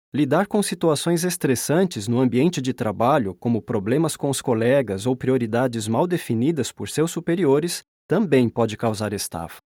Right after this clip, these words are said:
Além disso, uma pessoa pode causar estafa a si mesma. Para progredirem em sua carreira profissional e conseguirem melhores salários, alguns tentam encaixar cada vez mais trabalho em sua agenda.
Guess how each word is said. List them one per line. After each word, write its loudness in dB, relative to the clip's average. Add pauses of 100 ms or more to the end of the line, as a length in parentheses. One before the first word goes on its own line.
(600)
Além 2
disso, 0
uma 2
pessoa 2
pode 2
causar 2
estafa 0
a -2
si -2
mesma. 0 (680)
Para 2
progredirem 4
em 4
sua 2
carreira 2
profissional 0
e -6
conseguirem 0
melhores 2
salários, -2
alguns 2
tentam 2
encaixar 0 (120)
cada 0
vez -2
mais 0
trabalho 0
em -2
sua -2
agenda. -8